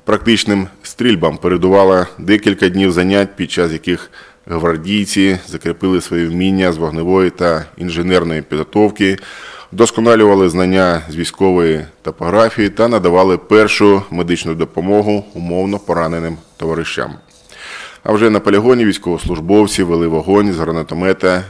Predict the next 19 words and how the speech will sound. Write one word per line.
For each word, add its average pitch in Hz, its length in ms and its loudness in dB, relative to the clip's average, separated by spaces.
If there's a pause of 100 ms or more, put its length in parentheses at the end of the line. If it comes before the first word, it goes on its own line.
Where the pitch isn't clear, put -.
Р 80 100 -8
П 80 140 -6
Г 80 200 -6
сім 85 360 -6
В 82 400 2 (120)
в 76 100 -12
різних, 82 320 -4 (460)
з 82 120 -8
різних 82 380 -2
положень 113 600 -2 (100)
по 110 180 2
віддалених 85 720 -2 (100)
цілях. - 500 -8 (1300)
На 127 120 4
базі 131 360 4
військових 117 460 2
частин 113 400 2
повітряних 95 640 2
сил 101 400 2